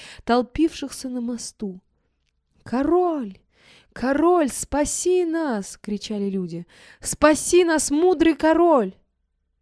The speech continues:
Но король стоял неподвижно на крыльце своего дворца и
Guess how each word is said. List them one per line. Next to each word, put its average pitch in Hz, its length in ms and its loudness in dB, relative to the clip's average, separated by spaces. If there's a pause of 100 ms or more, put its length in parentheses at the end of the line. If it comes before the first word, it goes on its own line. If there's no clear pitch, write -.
(200)
Но 226 300 0
король 285 640 0
стоял 214 520 -2
неподвижно 214 840 -2
на 202 100 -2
крыльце 202 460 -6
своего 190 320 -6
дворца 185 600 -8 (140)
и 302 300 -4